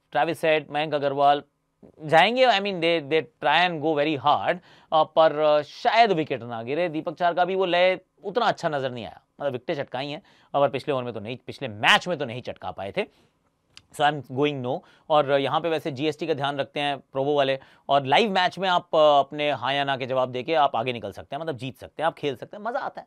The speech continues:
आप भी खेल कर देख लीजिए। तीसरा सवाल आ गया मेरे सामने, वो है कि क्या चेन्नई पच्चीस या पच्चीस ज़्यादा बनाएगा in the first three overs? मैं कह रहा हूँ, ऋतुराज अच्छा खेल ही रहे हैं, रचिन रविंद्रा एक मैच में आउट हुए हैं जल्दी,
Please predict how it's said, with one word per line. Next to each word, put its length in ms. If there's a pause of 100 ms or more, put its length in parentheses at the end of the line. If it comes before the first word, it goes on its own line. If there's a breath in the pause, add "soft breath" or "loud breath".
(160)
आप 140
भी 120
खेल 200
कर 100
देख 220
लीजिए। 280 (160 soft breath)
तीसरा 260
सवाल 220
आ 80
गया 120
मेरे 180
सामने, 240
वो 120
है 160
कि 100
क्या 120
चेन्नई 280
पच्चीस 340
या 60
पच्चीस 280
ज़्यादा 220
बनाएगा 260
in 100
the 100 (140)
first 180
three 160
overs? 420
मैं 200
कह 120
रहा 100
हूँ, 80
ऋतुराज 320
अच्छा 200
खेल 200
ही 60
रहे 100
हैं, 60
रचिन 260
रविंद्रा 300
एक 200
मैच 220
में 80
आउट 180
हुए 80
हैं 60
जल्दी, 300